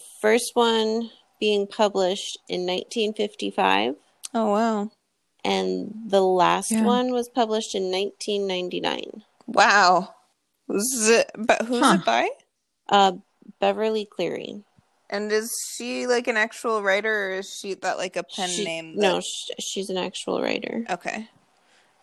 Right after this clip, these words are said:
Speaker 1: Um, but yeah, and I have actually been listening to the, the Ramona audiobook collection. Um, I haven't gotten through all of them, but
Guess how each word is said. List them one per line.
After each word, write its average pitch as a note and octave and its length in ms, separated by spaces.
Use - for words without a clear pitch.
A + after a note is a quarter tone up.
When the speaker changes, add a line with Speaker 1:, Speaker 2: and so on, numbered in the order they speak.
Speaker 1:
Um, F3+ 580
but G#3 160
yeah, G#3+ 360
and F#3+ 340
I F#3 220
have G3+ 340
actually F#3+ 500
been F#3 560
listening F3+ 680
to E3 460
the, E3+ 560
the F#3 160
Ramona E3+ 680
audiobook E3+ 680
collection. - 720
Um, E3 300
I F#3 80
haven't F#3+ 440
gotten F#3+ 380
through A3 400
all A3 200
of A3 180
them, F3 440
but - 320